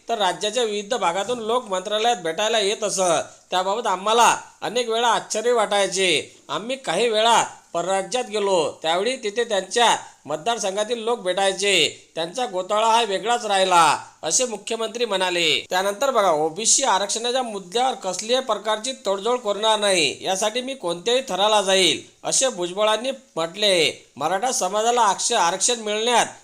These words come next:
मला कोणतीही अडचण नाही, मात्र त्यासाठी ओबीसी समाजाला किंमत मोजावी लागू नये"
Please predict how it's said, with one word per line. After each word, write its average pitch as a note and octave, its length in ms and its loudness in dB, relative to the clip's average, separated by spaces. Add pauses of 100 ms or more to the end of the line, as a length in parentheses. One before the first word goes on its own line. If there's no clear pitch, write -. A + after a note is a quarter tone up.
मला A3 200 0
कोणतीही F#3+ 420 -4
अडचण G#3+ 380 0
नाही, F#3+ 340 2 (240)
मात्र E3+ 300 -4
त्यासाठी G#3 480 -2
ओबीसी A3 520 -2
समाजाला G#3+ 420 0
किंमत A3+ 460 -6
मोजावी G#3 400 0
लागू G3+ 260 0
नये" F3 340 4